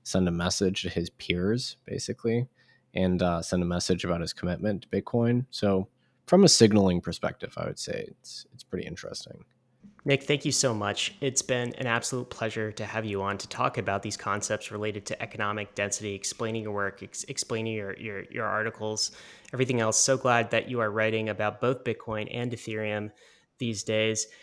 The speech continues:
Speaker 2: David and I have gotta come up with a episode title, but, uh, you know, something that, uh, that, that captures some attention. How about this one?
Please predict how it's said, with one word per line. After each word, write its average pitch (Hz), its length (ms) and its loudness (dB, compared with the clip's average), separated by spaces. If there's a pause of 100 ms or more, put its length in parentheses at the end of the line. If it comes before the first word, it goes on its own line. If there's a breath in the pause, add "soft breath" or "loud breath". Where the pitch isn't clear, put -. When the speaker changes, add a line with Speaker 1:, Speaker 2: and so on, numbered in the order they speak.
(220 soft breath)
Speaker 2:
David 180 200 8
and 175 60 10
I - 20 10
have 131 100 6
gotta 131 160 8
come 139 220 2
up 139 180 4
with 123 200 2
a 110 220 4
episode 131 520 2
title, 107 580 2
but, 117 300 0
uh, 117 120 2
you 120 120 0
know, 117 120 2
something 135 380 0
that, 113 260 2
uh, 107 340 2
that, - 260 0
that - 260 -2
captures 139 400 2
some 127 100 -2
attention. 123 360 0
How 131 100 0
about 131 180 6
this 135 200 0
one? 104 220 2